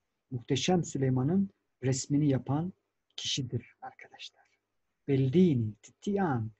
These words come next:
Bellini, Fatih, Titian, Süleyman. Soru on iki.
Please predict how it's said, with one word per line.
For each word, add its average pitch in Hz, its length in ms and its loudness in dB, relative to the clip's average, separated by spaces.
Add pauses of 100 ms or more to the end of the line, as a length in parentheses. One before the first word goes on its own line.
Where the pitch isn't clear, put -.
(300)
Bellini, 156 420 2
Fatih, 160 440 -4
Titian, 196 640 -2
Süleyman. 131 560 -2 (1900)
Soru 254 420 4
on 247 160 6
iki. 196 320 0